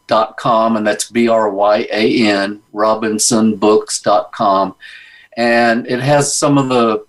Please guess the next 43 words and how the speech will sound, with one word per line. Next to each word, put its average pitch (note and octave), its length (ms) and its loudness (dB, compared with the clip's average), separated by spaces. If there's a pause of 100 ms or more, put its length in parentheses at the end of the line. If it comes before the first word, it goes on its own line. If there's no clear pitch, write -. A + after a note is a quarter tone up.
(180)
uh, - 380 -6 (360)
uh, G2 380 0 (400)
blogs A#2 360 -2
I've A2+ 140 0
written A#2+ 280 0
for D3+ 180 -2
Forbes. A#2 720 -2 (380)
It A2 200 -2
has, A2 440 0
uh, G#2+ 300 0
some B2+ 300 0
of A#2+ 100 -2
the A2+ 240 0
shows A#2+ 380 0
I've A2 160 -2
been G#2+ 160 -2
on. G#2 360 2 (440)
It G#2+ 180 0
has, A2+ 420 0
uh, G#2 240 2 (460)
uh, G#2 240 0
resources A#2 540 0
for - 180 -2
other G#2+ 180 0
books F2 400 -2
and G2+ 120 -4
so - 220 0
forth F#2+ 320 -4
that, - 160 -12 (220)
that G2 220 -8
folks F#2+ 300 -4
can - 200 -8
get. G#2+ 220 0
And A#2+ 120 0
you C#3 80 0
can C#3 160 -2
leave D3 180 0
me D3+ 120 0
a C#3 80 0
message C3+ 460 -2
on F2+ 160 -2
there. F2 220 -6
So F#2+ 440 -2